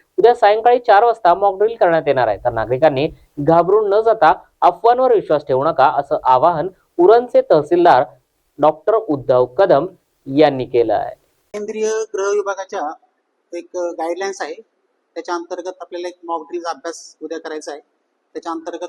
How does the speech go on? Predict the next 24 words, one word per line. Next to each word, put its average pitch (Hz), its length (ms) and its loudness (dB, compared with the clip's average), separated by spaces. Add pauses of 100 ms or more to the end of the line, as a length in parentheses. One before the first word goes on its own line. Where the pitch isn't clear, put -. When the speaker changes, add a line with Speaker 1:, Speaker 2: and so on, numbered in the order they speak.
(120)
Speaker 2:
उद्या 165 280 -10 (260)
उरणमध्ये 175 560 -10 (840)
सात 165 160 -10
तारखेला 156 440 -12
म्हणजे 311 200 -14
उद्या, 170 260 -10 (500)
अ, 165 180 -8 (140)
चार 190 180 -2
वाजता - 280 -8 (760)
आपलं 165 160 -12
एनआय 180 280 -6
हायस्कूल 165 400 -12
आहे, 170 120 -12 (680)
त्या 170 100 -12
ठिकाणी 165 200 -12
आपण 165 120 -16
मॉक 165 200 -12
ड्रिल 165 240 -14
करणार 160 240 -8
आहोत. 156 160 -8 (680)
तसंच 185 360 -14 (720)
आपले 185 320 -10 (880)
जे 170 80 -12
काही 180 260 -10